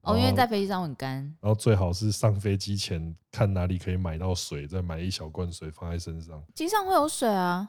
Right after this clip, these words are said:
Speaker 1: 呃，就是你要方便喝的啊。
Speaker 2: 没有，机上，哦，有些飞机有瓶装水。
Speaker 1: 嗯。
Speaker 2: 哦，没有，因为我上次搭国泰是有的。
Speaker 1: 嗯，
Speaker 2: 对。
Speaker 1: 就是我
Speaker 2: 没有，我自己这边的配包是牙刷，因为其实你长途搭飞机的话，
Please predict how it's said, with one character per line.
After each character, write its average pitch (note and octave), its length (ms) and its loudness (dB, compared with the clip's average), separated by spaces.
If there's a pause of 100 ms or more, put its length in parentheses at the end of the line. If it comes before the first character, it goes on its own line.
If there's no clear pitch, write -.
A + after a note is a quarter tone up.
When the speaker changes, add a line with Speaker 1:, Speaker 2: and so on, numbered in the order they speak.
Speaker 1:
呃， A#2+ 120 0
就 C#3 140 0
是 C#3+ 200 4 (120)
你 G#2+ 100 -10
要 A2 120 6
方 A#2+ 220 2
便 A#2 180 2
喝 G2+ 220 -2
的 F#2+ 100 -8
啊。 F2 120 -10 (100)
Speaker 2:
没 F4 100 2
有， E4+ 200 6
机 D#4+ 200 -2
上， E4+ 260 2 (360)
哦， A#3 120 4
有 E3+ 140 6
些 C4 140 2
飞 C#4+ 120 0
机 C#4 140 -4
有 D4 100 0
瓶 F3 200 -2
装 E3+ 120 -2
水。 G3+ 80 0
Speaker 1:
嗯。 - 40 4
Speaker 2:
哦， G#3+ 80 8
没 B3+ 100 2
有， A#3+ 80 4
因 A3 80 0
为 D4 60 10
我 A3+ 100 10
上 A3 240 0
次 G#3+ 160 -2
搭 F3+ 400 6
国 D#3+ 180 2
泰 E3+ 200 0
是 E3 180 -4
有 G1+ 200 -4
的。 - 120 -10 (160)
Speaker 1:
嗯， - 60 -20 (480)
Speaker 2:
对。 G#3 180 6
Speaker 1:
就 G2 80 -4
是 G#2 160 0
我 - 180 -10 (240)
Speaker 2:
没 C#4+ 120 6
有， E4+ 160 12
我 A3+ 180 8
自 D4 140 0
己 A#3 160 2
这 - 300 2
边 G#3 220 2
的 G3 60 2
配 G3+ 320 2
包 D3+ 480 2 (380)
是 F#3+ 440 -2 (340)
牙 C#3 120 -4
刷， C#3+ 420 2 (540)
因 C#4 100 -2
为 E4+ 140 10
其 A3 180 2
实 G#3+ 140 0
你 F#3+ 140 0
长 G3 200 0
途 F#3+ 60 2
搭 G3 160 2
飞 G#3 140 2
机 G3+ 120 0
的 F#3+ 80 4
话， F#3 320 4